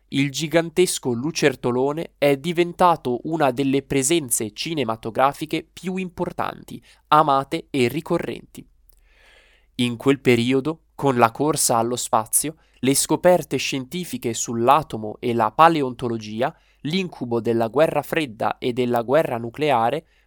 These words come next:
una moltitudine di film su giganteschi mostri, alieni crudeli e mutazioni anormali di ogni tipo invadevano le sale di tutto il mondo,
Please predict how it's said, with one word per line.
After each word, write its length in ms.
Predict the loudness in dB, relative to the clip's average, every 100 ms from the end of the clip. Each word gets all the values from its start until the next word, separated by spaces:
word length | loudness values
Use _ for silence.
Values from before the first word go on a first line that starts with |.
| -6
una 260 | 2 4
moltitudine 880 | 4 2 0 -2 -6 -6 -6 -4 -2
di 100 | -4
film 460 | -8 -8 -8 -8 -8
su 260 | -8 -8
giganteschi 840 | -6 -4 -2 -4 -4 -4 -2 -2 -4
mostri, 520 | -4 -6 -6 -8 -10 _ _ 2
alieni 460 | 4 4 0 -2
crudeli 640 | -6 -6 -2 -4 -4 -10 _ -2
e 180 | 2
mutazioni 720 | 2 2 0 2 2 2 0 2
anormali 580 | 2 0 2 2 2 -2
di 140 | 0
ogni 320 | 0 -2 -8
tipo 460 | -10 -10 -10 -12 _
invadevano 800 | -8 -4 2 4 6 4 0 -2
le 120 | 0
sale 480 | 2 4 4 4 0
di 200 | -6 -10
tutto 300 | -10 -4 -2
il 100 | -2
mondo, 460 | -4 -10 -10 -14